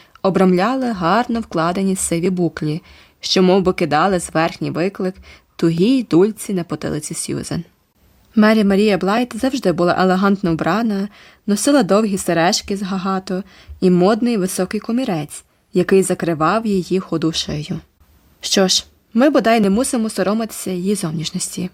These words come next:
міркувала Сьюзен. Та що би сказала тітонька Мері Марія, дізнавшись, якими думками втішає себе Сьюзен Бейкер,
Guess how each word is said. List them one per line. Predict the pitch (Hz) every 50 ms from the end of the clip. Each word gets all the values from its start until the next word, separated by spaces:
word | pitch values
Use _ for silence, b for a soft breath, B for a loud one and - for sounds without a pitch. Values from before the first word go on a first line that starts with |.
| _
міркувала | 185 - - - 180 170 165 165 165 160
Сьюзен. | - - 180 160 160 - 175 165 - _ _ _ _ _ _ _ _ - - _ _ _ _ _ -
Та | - -
що | - - 269 262
би | 254 226
сказала | - - 214 196 220 214 220 220 208
тітонька | 202 - 208 220 202 190 - 190
Мері | 190 196 202 202 196
Марія, | 185 185 175 180 208 247 254 214 165 156 - - _ _ _
дізнавшись, | - 160 180 - 160 180 226 240 - - - 180 - - - B B B B B -
якими | 185 - - 285 311 320 285
думками | 214 233 208 196 - 185 208 214 208
втішає | 196 - - 185 - - 165 170 175
себе | - - - 180 175 170
Сьюзен | - - 165 156 - - 143
Бейкер, | 147 147 180 220 226 - 208 196